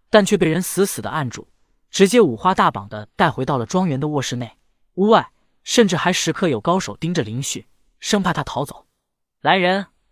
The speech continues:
我要见江子晴！我要见江子晴！林旭站在门外，不断地喊道。很快，门便打开，江子晴面带笑容地走了进来。大小姐，我想，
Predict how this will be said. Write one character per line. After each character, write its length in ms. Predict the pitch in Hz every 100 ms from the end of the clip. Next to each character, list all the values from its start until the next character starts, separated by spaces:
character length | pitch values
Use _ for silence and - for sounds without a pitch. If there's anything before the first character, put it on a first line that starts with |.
| _ _
我 100 | 147
要 80 | 190
见 180 | 247
江 160 | 202 226
子 140 | 165
晴！ 320 | 117 - 139 165 _ _ _
我 100 | -
要 80 | 151
见 180 | 165 208
江 160 | 196 202
子 120 | 113
晴！ 260 | - 110 147 _ _ _ _ _
林 180 | 147 190
旭 160 | 214
站 160 | 202 202
在 120 | 160
门 180 | 117 123
外， 300 | 151 117 - _ _ _
不 120 | 147
断 140 | 185 220
地 80 | 143
喊 220 | - 107
道。 260 | 127 - _ _ _
很 200 | _ 131
快， 300 | 113 - 131 - _ _ -
门 180 | 143
便 140 | 185 175
打 160 | 110
开， 320 | - 120 120 - _ _ _
江 220 | - 214
子 100 | 147
晴 180 | - 139
面 140 | 170
带 140 | 160 151
笑 200 | 190 156
容 140 | 131
地 60 | 147
走 160 | 95
了 100 | 110
进 140 | - 127
来。 180 | - _ _ _ _ _ _
大 160 | 240
小 180 | 202 196
姐， 280 | 190 135 110 _ _ _ _
我 120 | 208
想， 360 | 233 147 107